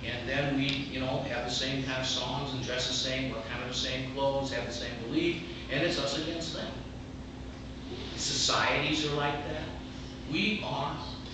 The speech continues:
predators. We're predatory. We're out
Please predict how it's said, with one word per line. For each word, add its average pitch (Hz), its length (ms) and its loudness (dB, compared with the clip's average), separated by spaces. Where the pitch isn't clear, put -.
predators. - 680 -6
We're - 180 -6
predatory. - 260 -4
We're 170 460 4
out 151 320 0